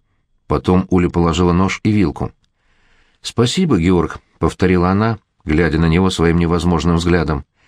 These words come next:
«Я так обрадовалась, когда увидела тебя на перроне». «Я тоже», — он почувствовал, как перехватило горло. «Уля,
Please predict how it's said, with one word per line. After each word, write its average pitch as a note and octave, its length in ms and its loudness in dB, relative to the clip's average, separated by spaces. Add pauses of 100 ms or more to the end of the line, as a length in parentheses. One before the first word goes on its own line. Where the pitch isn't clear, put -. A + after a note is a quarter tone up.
(240)
«Я C#2+ 180 0
так E2 220 -2
обрадовалась, E2+ 460 0
когда D#2 260 0
увидела D#2 360 0
тебя D#2 200 0
на D#2 120 0
перроне». E2 440 0 (720)
«Я A#2 180 0
тоже», — A#2+ 400 -2 (260)
он E2 160 0
почувствовал, F#2 640 0 (400)
как - 240 -2
перехватило F#2 540 0
горло. D#2 420 0 (220)
«Уля, F#2 440 -2